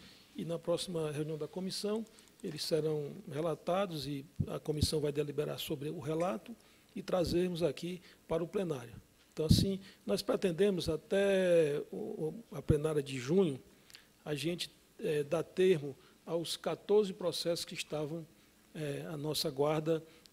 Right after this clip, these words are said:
em, em situação de recurso. É evidente que vão surgir mais, mas assim, a gente pretende, é, resolver esse problema, quer dizer, não deixar que os processos se acumulem e fiquem aquelas coisas intermináveis, como acontecia,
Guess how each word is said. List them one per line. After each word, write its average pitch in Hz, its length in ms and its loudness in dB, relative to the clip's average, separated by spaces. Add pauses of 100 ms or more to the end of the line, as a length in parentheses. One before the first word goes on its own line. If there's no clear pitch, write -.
em, 160 560 -6
em 151 80 -8
situação 160 600 -2
de 156 320 -4
recurso. - 640 4 (340)
É - 60 -14
evidente 156 280 -2
que 190 120 -6
vão 170 120 -4
surgir 185 300 -2
mais, 139 480 -4
mas 151 180 -8
assim, 185 320 -8 (240)
a - 40 -10
gente 165 140 -4
pretende, 175 640 -2 (360)
é, 156 300 -2 (520)
resolver 185 520 6
esse - 180 0
problema, 135 480 -6 (100)
quer - 80 -8
dizer, 135 220 -8 (180)
não 185 140 -4
deixar 180 400 -2
que 214 160 -8
os 190 100 -8
processos 165 460 -2
se - 60 -4
acumulem 220 540 -4 (220)
e - 60 -6
fiquem 175 240 -2
aquelas 170 260 -4
coisas 165 240 -4
intermináveis, 160 680 -4 (300)
como 190 220 -4
acontecia, 165 720 2